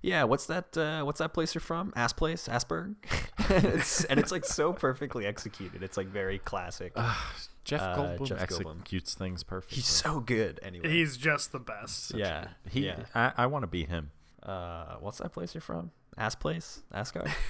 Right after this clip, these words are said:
Speaker 3: <laughs>
Speaker 1: Asperg? I'm gonna start, whenever I meet somebody from a place I don't like, I'm gonna start calling that place Ass Place.
Speaker 3: <laughs> What's the
Speaker 1: Uh,
Speaker 3: place? Ass place?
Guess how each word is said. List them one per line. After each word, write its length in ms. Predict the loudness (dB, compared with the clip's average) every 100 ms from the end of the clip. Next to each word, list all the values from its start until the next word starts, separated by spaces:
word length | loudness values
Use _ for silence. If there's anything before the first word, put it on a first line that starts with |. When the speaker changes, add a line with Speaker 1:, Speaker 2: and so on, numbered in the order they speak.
| -2
Speaker 3:
<laughs> 280 | -8 -10 -4
Speaker 1:
Asperg? 440 | -4 -4 -8 -8 -10 -14 -14 -14 -14 -16 -14 -18 -18 -20 -18 -18 -12 -10 -2
I'm 100 | 2
gonna 140 | 4 4
start, 300 | 6 6 6
whenever 300 | 6 6 4
I 80 | 2
meet 200 | 0 -2
somebody 260 | 0 0
from 160 | 0 -4
a 60 | -4
place 300 | -2 0 -2
I 60 |
don't 160 | -2 -4
like, 220 | -4 -4
I'm 80 | -4
gonna 120 | -4
start 280 | -4 -4 -4
calling 260 | -6 -6
that 200 | -6 -10
place 300 | -6 -8 -8 -12
Ass 240 | -12 -12
Place. 380 | -12 -14 -14 -18 -20 -20 -20 -20 -20 -20 -20 -20 -8
Speaker 3:
<laughs> 80 | -2
What's 360 | 0 2 0 0
the 60 |
Speaker 1:
Uh, 20 | 6
Speaker 3:
place? 240 | 6 6
Ass 240 | 0 -2
place? 340 | -2 -8 -8